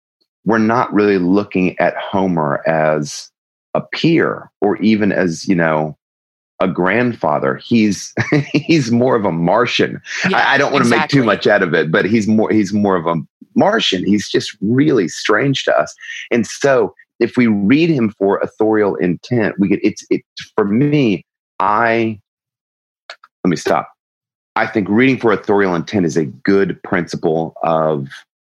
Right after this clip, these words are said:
Speaker 1: reading. And it's one of the principles that we just kind of practice here at Close Reads almost without articulating. However, um, I don't wanna be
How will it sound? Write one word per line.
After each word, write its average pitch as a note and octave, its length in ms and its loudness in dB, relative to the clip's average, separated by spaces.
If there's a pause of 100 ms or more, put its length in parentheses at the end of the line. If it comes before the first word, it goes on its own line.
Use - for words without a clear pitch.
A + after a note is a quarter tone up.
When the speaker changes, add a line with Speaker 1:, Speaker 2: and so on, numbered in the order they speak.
Speaker 1:
reading. D#2+ 540 -2
And F2 100 0
it's - 140 -6
one F#2 300 0
of C#2+ 260 -4
the D#2+ 440 0
principles D#2+ 480 -4
that C2+ 120 -2
we F2 100 0
just D2+ 180 -8
kind E2 120 -2
of D2 80 -4 (160)
practice D#2+ 500 -4
here D#2+ 360 -2
at C2+ 120 -6
Close - 380 -4
Reads D2 220 -2
almost E2+ 400 -4
without D2+ 320 -2 (100)
articulating. C#2+ 680 -4 (440)
However, G2+ 640 0 (480)
um, E2+ 360 -2 (1700)
I A2 120 0
don't G#2+ 200 0
wanna G#2+ 140 0
be F2 180 0